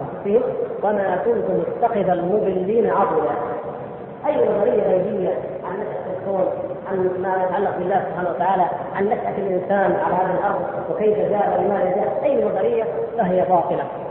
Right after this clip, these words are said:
من وضع المضلين الذين لم يشهدهم الله عز وجل خلق السماوات والأرض، ولم يشهدهم خلق أنفسهم، فضلا عن أن يشاركوه بذلك، لم يشهدهم ذلك حتى يتكلموا عنه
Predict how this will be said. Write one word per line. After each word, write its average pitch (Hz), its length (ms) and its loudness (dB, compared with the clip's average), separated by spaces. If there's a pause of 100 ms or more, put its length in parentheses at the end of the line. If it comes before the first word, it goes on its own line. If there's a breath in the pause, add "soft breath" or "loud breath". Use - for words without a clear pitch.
من 208 160 4
وضع 208 180 2
المضلين 196 640 2 (360)
الذين 208 240 6
لم 220 380 4
يشهدهم 208 680 0
الله 214 220 2
عز 202 320 -2
وجل 202 240 0
خلق 226 360 0
السماوات 208 480 0
والأرض، 262 340 0 (520)
ولم 226 220 2
يشهدهم 226 400 2 (100)
خلق 233 200 4
أنفسهم، 247 640 4 (640)
فضلا 262 300 2
عن 208 320 2
أن 226 160 4
يشاركوه 226 440 4
بذلك، 240 520 4 (540)
لم 294 280 6
يشهدهم 262 420 4
ذلك 269 400 4 (300)
حتى 233 240 2
يتكلموا 214 540 4
عنه 220 160 2